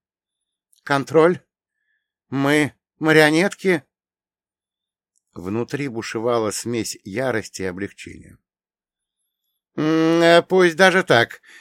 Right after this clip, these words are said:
но цивилизация не стояла на месте. Мы двигались вперед поступательно и очень быстро», —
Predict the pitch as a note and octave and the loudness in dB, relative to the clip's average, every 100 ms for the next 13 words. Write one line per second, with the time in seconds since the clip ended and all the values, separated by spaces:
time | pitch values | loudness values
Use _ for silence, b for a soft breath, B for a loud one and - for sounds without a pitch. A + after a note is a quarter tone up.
0 | B C3+ D3 C#3+ C#3+ D#3 C#3+ D#3+ D#3 D#3 | B -4 -2 -2 0 0 4 4 4 2
1 | D3+ C#3 C#3 C#3+ G#3 A3 F#3 C#3+ A#2 - | 0 0 2 2 2 2 0 0 -2 -2
2 | A2+ A2+ B B B _ C3 C#3+ A#2 C3 | -2 -2 B B B _ 2 2 2 0
3 | E3 F3 D3+ - B2+ C#3+ F#3+ F3+ b b | 2 2 0 0 2 4 4 2 b b
4 | - B2+ C3+ A2+ A#2+ E3 F3+ F3+ F3 D3+ | -8 -4 -4 2 4 4 2 2 4 4
5 | - F3 F#3 A#3 - B2 A2+ | 2 -4 0 -2 -2 -2 -2